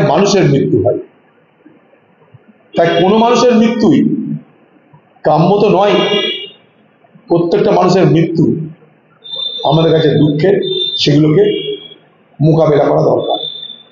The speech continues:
কিন্তু মোকাবেলা করার নামে একটা নির্দিষ্ট সম্প্রদায়কে আমি যদি টার্গেট করে ফেলি যে এরা মানে,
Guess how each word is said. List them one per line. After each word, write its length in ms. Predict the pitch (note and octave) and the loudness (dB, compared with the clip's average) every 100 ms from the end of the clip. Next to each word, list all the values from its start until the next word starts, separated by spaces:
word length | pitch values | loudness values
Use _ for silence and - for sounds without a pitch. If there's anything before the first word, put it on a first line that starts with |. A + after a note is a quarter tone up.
| _ _ | _ _
কিন্তু 160 | G3+ G3+ | 0 2
মোকাবেলা 480 | F3+ F#3 A3+ B3 B3 | 2 2 2 2 2
করার 260 | A#3 A3 | 2 2
নামে 240 | E3 D#3 C3 C3 - - D#3+ _ _ _ _ - | 0 0 0 -2 -6 -12 -16 _ _ _ _ -4
একটা 260 | E3 A3 G#3+ - F#3+ | -2 0 2 2 0
নির্দিষ্ট 440 | G#3 G3 B3+ C4 | 0 2 2 2
সম্প্রদায়কে 720 | A#3+ F#3 F#3+ G#3 G3+ G3 G3 | 2 0 0 2 2 2 0
আমি 200 | - E3+ F3 | 0 0 2
যদি 160 | F3+ F3+ F3 - - | 2 2 0 -2 -4
টার্গেট 260 | D#3+ G3 A3 | 0 0 0
করে 140 | G3+ - | 0 0
ফেলি 240 | A#2 - - _ - _ _ _ _ _ _ _ _ _ _ | -2 -4 -10 _ -20 _ _ _ _ _ _ _ _ _ _
যে 120 | D3 - - - - - - | 0 0 -2 -6 -8 -12 -2
এরা 240 | F#3 G#3+ | 2 2
মানে, 240 | G3+ G3 | 2 0